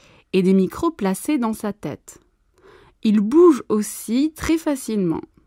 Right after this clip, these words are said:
sous l'action de moteurs cachés dans ses articulations. Plus étonnant, il sait attraper des objets avec sa main articulée et il est capable de se relever tout seul quand il tombe. Quatre.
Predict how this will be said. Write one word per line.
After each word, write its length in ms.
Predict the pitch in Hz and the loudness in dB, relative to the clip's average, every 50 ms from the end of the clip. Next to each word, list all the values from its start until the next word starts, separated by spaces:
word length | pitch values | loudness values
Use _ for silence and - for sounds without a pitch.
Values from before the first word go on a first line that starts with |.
| _ _ _ _ _ _ | _ _ _ _ _ _
sous 220 | - - - - 220 | -18 -10 -4 -2 0
l'action 420 | 202 196 196 - - - 330 311 | 0 0 -2 -4 0 2 4 4
de 140 | 269 226 208 | 4 4 4
moteurs 420 | 202 190 185 - - 277 277 - | 2 2 0 0 -4 -8 -8 -8
cachés 680 | - - 196 190 - - - - 190 185 214 254 - - - | -8 -6 -6 -4 -4 -6 -6 -6 -6 -6 -6 -6 -8 -10 -8
dans 200 | 175 180 180 180 | -2 -2 0 0
ses 260 | 180 - 175 165 196 | -2 -4 -8 -6 -6
articulations. 880 | 247 254 - - 233 214 - 190 185 180 190 - - - 185 180 - 190 - _ _ _ _ _ _ _ _ _ _ _ _ _ _ _ | -6 -8 -8 -14 -14 -14 -10 -8 -8 -6 -8 -8 -10 -12 -10 -10 -12 -12 -16 _ _ _ _ _ _ _ _ _ _ _ _ _ _ _
Plus 240 | - - 294 349 349 | 4 6 6 8 8
étonnant, 560 | 320 240 - 196 190 180 170 160 175 254 339 _ _ _ _ _ _ _ _ - - - - _ - | 6 4 4 2 2 2 2 2 0 -2 -4 _ _ _ _ _ _ _ _ -20 -20 -20 -20 _ -6
il 160 | - 180 165 | -4 -4 -4
sait 260 | - - - 208 - _ - | -4 -4 -4 -4 -4 _ -4
attraper 440 | 277 311 - - 262 247 - 302 262 | -4 -4 -2 -4 -4 -2 0 0 2
des 220 | 233 220 190 185 | 2 0 0 0
objets 460 | 190 175 160 180 160 185 220 294 - _ - | -2 -2 -2 -2 -2 -2 -4 -4 -6 _ -6
avec 320 | 185 185 180 185 190 - | -4 -4 -2 -4 -6 -6
sa 220 | - - 190 175 180 | -8 -8 -4 -2 0
main 300 | 202 233 294 320 302 - - | 2 4 4 2 2 -2 -6
articulée 760 | 202 190 - - - 208 - - 190 165 180 175 208 311 - _ _ _ _ _ - - - _ - | -10 -10 -10 -10 -12 -12 -12 -10 -6 -4 -4 -4 -4 -6 -10 _ _ _ _ _ -20 -20 -12 _ 2
et 80 | 214 220 | 4 4
il 80 | 220 | 6
est 100 | 233 247 | 6 4
capable 480 | 240 311 294 302 - 392 381 311 247 196 | 4 2 -2 0 0 0 0 2 0 0
de 120 | 190 220 | -2 -2
se 160 | 214 - - | -4 -4 -6
relever 840 | 180 170 170 208 269 339 370 320 294 254 233 202 196 220 262 320 302 _ _ - | -6 -6 -4 0 4 6 8 8 8 6 4 2 0 0 0 0 -2 _ _ -2
tout 180 | - 359 370 | 2 2 2
seul 480 | - - - - 190 196 233 277 320 - - | 2 -2 -6 -6 -4 -4 -4 -4 -6 -8 -6
quand 240 | - 208 196 190 - | -4 -4 -4 -4 -4
il 100 | 254 262 | -8 -8
tombe. 480 | - - - 233 208 185 170 151 165 160 _ _ _ _ _ _ _ _ _ _ _ - | -8 -8 -4 -2 0 0 0 -2 -4 -8 _ _ _ _ _ _ _ _ _ _ _ -6
Quatre. 580 | - 214 196 190 240 302 _ - - - - | -2 0 2 2 0 -2 _ -12 -18 -18 -18